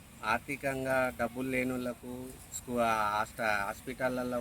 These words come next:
ఉన్నోళ్ళకు ఆర్థికంగా నా వంతు సహకారం చేసిన, ప్రతి కులానికి, అన్ని కులాలోళ్ళు నా కులం అనుకొని నేను చేసిన సామాజిక సేవ చేసిన, ప్రతి ఒక్కళ్ళకు సేవ చేస్తూ ఉన్నాను.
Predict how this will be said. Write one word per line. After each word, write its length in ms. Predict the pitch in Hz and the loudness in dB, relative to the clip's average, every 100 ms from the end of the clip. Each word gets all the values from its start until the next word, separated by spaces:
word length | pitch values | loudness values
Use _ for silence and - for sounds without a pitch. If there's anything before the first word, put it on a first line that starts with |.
| 117 | -2
ఉన్నోళ్ళకు 460 | 120 120 120 - 113 110 | -2 -2 -4 -6 -2 0
ఆర్థికంగా 640 | 117 135 127 123 120 120 123 - - - - 107 | 0 -4 -6 -6 -6 -8 -12 -16 -20 -20 -14 0
నా 80 | 113 127 | 2 2
వంతు 220 | 131 131 120 | 0 -4 0
సహకారం 480 | 117 117 123 120 110 | 0 0 0 0 -2
చేసిన, 280 | 107 - 110 120 - - - | -8 -10 -12 -12 -16 -18 -4
ప్రతి 360 | 120 120 - 139 139 131 | -2 -2 -2 -2 -2 -4
కులానికి, 560 | 123 123 127 135 127 113 - - - - - 110 | -2 2 2 0 -4 -8 -10 -16 -16 -16 -8 -2
అన్ని 200 | 127 143 147 | 0 0 0
కులాలోళ్ళు 580 | 143 139 139 139 143 143 123 | 4 4 2 -2 -4 -4 -2
నా 60 | 127 | -2
కులం 240 | 139 131 127 | 0 0 0
అనుకొని 340 | 127 117 127 135 127 | -2 -4 -6 -6 -6
నేను 160 | 113 120 | -4 -2
చేసిన 260 | 117 127 117 110 | -4 -4 -6 -2
సామాజిక 400 | 113 120 117 113 - | -2 -2 -4 -12 -10
సేవ 120 | 107 113 107 | -10 -8 -10
చేసిన, 240 | - 104 113 - - - - - - | -14 -16 -16 -16 -14 -14 -14 -14 -10
ప్రతి 200 | 117 117 120 | -8 -6 -6
ఒక్కళ్ళకు 500 | - 135 131 - 131 135 - - - - - - - - - | -4 -4 -2 -4 -10 -12 -14 -20 -20 -20 -20 -20 -20 -20 -8
సేవ 160 | - 120 127 | -2 2 2
చేస్తూ 240 | 127 - 127 | 0 -2 -6
ఉన్నాను. 320 | 123 120 117 | -2 -2 -4